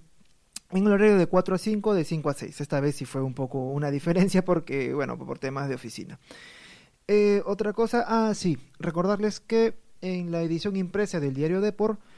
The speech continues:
contamos con una sección, eh, la sección Deport Play, que sale todos los lunes, miércoles y jueves. El día de hoy, por ejemplo, salió una portada muy interesante respecto a, al lanzamiento del pes dom-, del pes dos mil veinte, así que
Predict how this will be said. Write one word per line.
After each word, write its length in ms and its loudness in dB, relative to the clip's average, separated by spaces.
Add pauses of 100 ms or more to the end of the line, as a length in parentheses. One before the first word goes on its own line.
(140)
contamos 600 0
con 240 0
una 160 0
sección, 580 -2 (160)
eh, 100 -4
la 80 -8
sección 260 -6
Deport 200 -2
Play, 240 0
que 140 -8
sale 240 -2
todos 180 0
los 120 0
lunes, 600 -2
miércoles 480 -2
y 40 -8
jueves. 540 -8 (580)
El 180 -4
día 260 4
de 140 6
hoy, 120 6
por 180 0
ejemplo, 360 -2
salió 380 0
una 320 0
portada 520 -2
muy 200 -4
interesante 640 -4
respecto 760 -2
a, 360 0 (720)
al 120 -4
lanzamiento 600 -4
del 180 0
pes 380 -6
dom-, 380 -6
del 180 -8
pes 140 -2
dos 140 0
mil 140 -2
veinte, 360 0
así 220 -10
que 180 -12